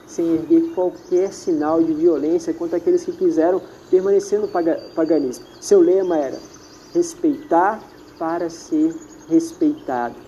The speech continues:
Olha que interessante. Guarda essa frase. Respeitar para ser respeitado.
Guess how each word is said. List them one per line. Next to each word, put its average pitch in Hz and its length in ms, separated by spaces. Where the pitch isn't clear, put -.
Olha 147 220
que - 180
interessante. 139 720
Guarda 170 280
essa 165 180
frase. 139 400
Respeitar 156 920
para 147 240
ser 147 220
respeitado. 139 880